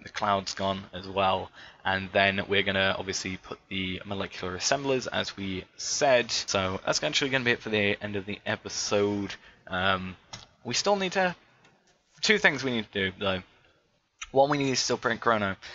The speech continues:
and second, uh, we need to find out who did this and then prank them back. Uh, I don't actually think it was Chrono, because, um, a couple of reasons. I think he would use his own stuff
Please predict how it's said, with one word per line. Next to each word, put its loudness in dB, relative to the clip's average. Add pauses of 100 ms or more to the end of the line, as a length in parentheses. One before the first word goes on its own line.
(120)
and -12
second, 4 (340)
uh, 2
we -2
need 0
to -4
find 2
out -2
who -4
did 2
this 0
and -10
then -8
prank -6 (220)
them 2
back. -6 (260)
Uh, 2
I 4 (100)
don't 4
actually 0
think -4
it 0
was -2
Chrono, 0
because, 2 (520)
um, 2 (2000)
a -8
couple 4
of 4
reasons. 2
I 6
think 2
he 2
would 0
use 0
his -2
own 0
stuff 0